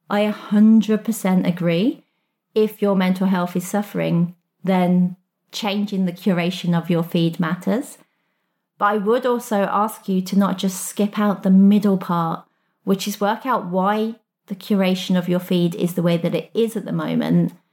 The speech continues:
and why it is making you feel or think a certain way, and then take the action of muting, unfollowing, and changing the feed. Maybe it's just you're not who you were.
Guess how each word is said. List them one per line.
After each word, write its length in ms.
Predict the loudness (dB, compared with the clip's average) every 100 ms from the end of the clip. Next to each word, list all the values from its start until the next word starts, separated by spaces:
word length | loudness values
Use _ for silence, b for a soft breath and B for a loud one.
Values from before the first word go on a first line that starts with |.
| _ _ _
and 180 | -2 0
why 200 | 2 2
it 160 | 0 0
is 140 | 0
making 380 | 0 0 0 2
you 100 | 2
feel 360 | 2 2 2 2
or 80 | 0
think 320 | 0 0 0
a 60 | -2
certain 460 | -2 -4 0 0
way, 420 | 0 0 0 -2 -6 _ _ _ _ _ _ _ _ -4
and 280 | 0 0 0
then 340 | -2 0 0
take 340 | 0 -2 -2 -2
the 140 | -2
action 680 | -2 -6 -8 -4 -2 -4 -6 _ _ _
of 300 | -2 0 2
muting, 420 | 0 0 0 0
unfollowing, 680 | 2 0 0 -2 -2 -2 -2
and 160 | 0 0
changing 480 | 0 0 2 2 0
the 80 |
feed. 480 | 0 -2 0 0 -4 -10 _ _ _ _ _ _
Maybe 240 | -2 0 -2
it's 120 | -4
just 200 | -6 -2
you're 100 | -2
not 180 | -2 0
who 80 | 2
you 160 | 2
were. 460 | 2 0 -2 -4 -10